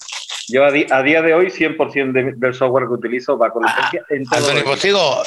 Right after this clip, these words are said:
Speaker 2: veo en el chat interno del programa que estabas haciendo una, una pregunta, que no sé si se la quería hacer Juan Miguel.
Speaker 1: Sí, me, pues mira, es que aprovechando que tenemos aquí un experto en,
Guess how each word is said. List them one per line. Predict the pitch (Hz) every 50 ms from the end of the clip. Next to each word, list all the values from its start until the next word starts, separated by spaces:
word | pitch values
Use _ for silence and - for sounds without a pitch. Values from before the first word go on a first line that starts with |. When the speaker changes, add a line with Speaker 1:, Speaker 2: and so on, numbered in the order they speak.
| - -
Speaker 2:
veo | 120 147 175 196 214 220
en | 214
el | 214 208 196 180 -
chat | - - 190 180 180 - -
interno | 156 147 147 147 160 156 160 156
del | 151 147
programa | - 139 135 139 147 160 165 170
que | 151
estabas | 151 151 151 151 151 143 139
haciendo | 135 135 139 139 135 135
una, | 131 131 127 123 123 123 123 120 87
una | 110 120 117 117
pregunta, | 113 113 113 123 139 135 127 120 113 - 107 117 131 135 - _ _ _
que | - 98
no | 90 95
sé | - - 117
si | - -
se | - - 131
la | 123 117
quería | 104 113 113 104
hacer | 92 110 107 98
Juan | 104 101 90
Miguel. | 90 95 107 120 - - _ _ _ _ _ _ _ _ _
Speaker 1:
Sí, | - - 226 240
me, | 226 180 147 139 135
pues | - 143 135
mira, | 131 156 190 202 165
es | 143 - 131 139 135
que | - 190 190 143
aprovechando | 143 139 135 135 135 127 - 165 165 190 202
que | 202
tenemos | 190 185 185 185 185 180 175
aquí | 151 170
un | 170 165
experto | 160 160 - - 175 170 156 - 151 147 147 147
en, | 143 139 139 135 135 131 131 135